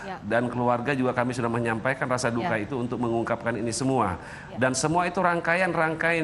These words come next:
Speaker 2: yang kami temukan itu akan kami menjadikan satu bangunan dalam rangka kita melihat bahwa kasus ini adalah kasus yang harus kita pecahkan. Begitu,
Speaker 1: Ya.
Speaker 2: Mbak.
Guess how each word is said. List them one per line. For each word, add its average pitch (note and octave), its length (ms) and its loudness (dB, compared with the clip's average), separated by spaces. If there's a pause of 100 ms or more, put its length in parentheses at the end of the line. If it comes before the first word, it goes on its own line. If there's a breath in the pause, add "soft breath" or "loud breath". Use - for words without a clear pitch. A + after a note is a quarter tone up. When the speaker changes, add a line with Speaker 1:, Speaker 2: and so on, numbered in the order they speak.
Speaker 2:
yang C#3+ 160 -2
kami D3+ 160 0
temukan C#3+ 480 0
itu G3 320 -4 (320 loud breath)
akan C#3+ 240 0
kami D3 240 0
menjadikan C#3 640 0
satu D#3 560 0
bangunan A#2+ 560 2
dalam B2 240 2
rangka B2+ 400 0
kita B2 320 -2
melihat A2+ 480 0
bahwa G#2+ 240 2
kasus G#2+ 320 -2
ini C#3 400 0 (240 loud breath)
adalah A#2 320 2
kasus C#3+ 720 -2
yang A#2+ 320 2
harus A#2 400 -2
kita A2+ 240 -2
pecahkan. F#2 560 -4
Begitu, A#2+ 240 -2
Speaker 1:
Ya. G#2+ 160 2
Speaker 2:
Mbak. - 20 -8